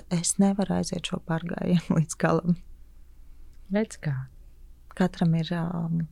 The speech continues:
Speaker 1: es domāju, atkarīgs no personības, no, no, nu, personības īpatnībām vienkārši.
Speaker 2: Lūdzu, turpiniet teikumu. Labs līderis?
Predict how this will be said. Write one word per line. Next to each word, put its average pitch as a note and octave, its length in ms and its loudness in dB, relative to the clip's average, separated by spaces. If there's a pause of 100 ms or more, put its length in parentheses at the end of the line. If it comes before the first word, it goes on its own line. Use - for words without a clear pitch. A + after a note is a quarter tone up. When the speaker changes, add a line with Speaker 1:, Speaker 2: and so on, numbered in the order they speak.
(300)
Speaker 1:
es F#3 200 -4
domāju, F3 260 6
atkarīgs E3+ 480 2
no D#3+ 160 6
personības, E3 1000 4
no, D#3+ 440 0 (1000)
no, D#3+ 280 0 (540)
nu, D4+ 180 2
personības D#3+ 520 6
īpatnībām - 680 0
vienkārši. F3+ 480 -4 (1120)
Speaker 2:
Lūdzu, G3 340 6
turpiniet E3+ 480 4
teikumu. D3 380 0 (160)
Labs D#3+ 340 0
līderis? D3 720 2